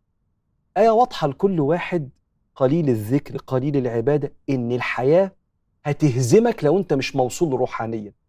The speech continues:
قال له: "إن الإنسان خلق هلوعاً". إحنا اتخلقنا عندنا مشاعر مرهفة جدًا مهما كنا أقوياء.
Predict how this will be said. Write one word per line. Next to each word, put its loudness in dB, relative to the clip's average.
قال 2
له: 4
"إن 2
الإنسان 0
خلق 2
هلوعاً". 0
إحنا -2
اتخلقنا -2
عندنا -2
مشاعر -6
مرهفة 2
جدًا 2
مهما -2
كنا -2
أقوياء. -4